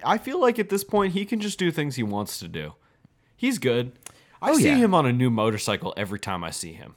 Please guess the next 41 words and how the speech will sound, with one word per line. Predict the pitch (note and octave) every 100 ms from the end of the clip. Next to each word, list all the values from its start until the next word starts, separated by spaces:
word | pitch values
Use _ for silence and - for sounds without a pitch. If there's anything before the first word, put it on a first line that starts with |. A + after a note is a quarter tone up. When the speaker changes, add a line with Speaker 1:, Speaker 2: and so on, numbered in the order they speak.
| -
Speaker 1:
You | B2+
know |
what | C3+
I | C3+ C3
mean? | C3+ C#3
Speaker 2:
Oh, | D3 C3+ -
dude. | G#3+ A3 D#3+ F2+
Speaker 1:
Like, | E3+
I'm | F3 E3
like, | D#3 -
"Ooh, | E3 B2 - _ -
that's | D3+ G2+
a |
nice | F2 G2+ -
looking | G#2+ G2+
motorcycle." | F#2 E2+ F2 D#2+ D#2 _ _ _ _ _
Keanu, | - F#3+ E3 E3+
you |
should | G3+ A#3 E3+
get | D3
in | B2+
a | G2+
car. | - G#2 G#2+ G2 - _ - - - -
Speaker 2:
He's | C3 F#3
dyslexic. | - - D2+ - G2+ - _ _ _ _
Speaker 1:
Is | B2 E3
he? | G#3+ G#3 G3+
Speaker 2:
Yeah. | F2+ C#3+ E3 _ _ C#3+
Speaker 1:
Oh. | B2 E2 _ _ _ _ _ _ _ _ _ _ _ _ _
Speaker 2:
There's | C3+ B2
there, | A#2 D3+
Speaker 1:
Never | C#3+ D3+
Speaker 2:
there, | E3+
Speaker 1:
read | D#3+ D#3+
a |
script | D#3 - D#3+ D#3
Speaker 2:
there's | E3 D#3+
Speaker 1:
ever. | -
Speaker 2:
hundreds | F3+ D#3 C#3+ A2+
of | G#2
us. | F2 - -